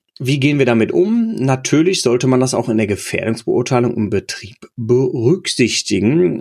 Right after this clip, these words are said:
wenn dein Unternehmen, wenn du damit zu tun hast, natürlich C O zwei Feuerlöscher bereitstellst, dann sollte man das Ganze auch in einer Gefährdungsbeurteilung durchgehen und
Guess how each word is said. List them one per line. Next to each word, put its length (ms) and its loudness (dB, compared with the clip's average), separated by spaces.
wenn 520 0
dein 340 0
Unternehmen, 760 2
wenn 200 0
du 320 -2
damit 320 -2
zu 120 -8
tun 300 0
hast, 300 -2
natürlich 440 -2
C 180 0
O 60 -2
zwei 220 0
Feuerlöscher 540 0
bereitstellst, 1080 -2
dann 300 -2
sollte 360 0
man 100 0
das 180 -2
Ganze 300 -4
auch 100 -2
in 120 -8
einer 200 -4
Gefährdungsbeurteilung 1300 -4
durchgehen 500 2
und 280 0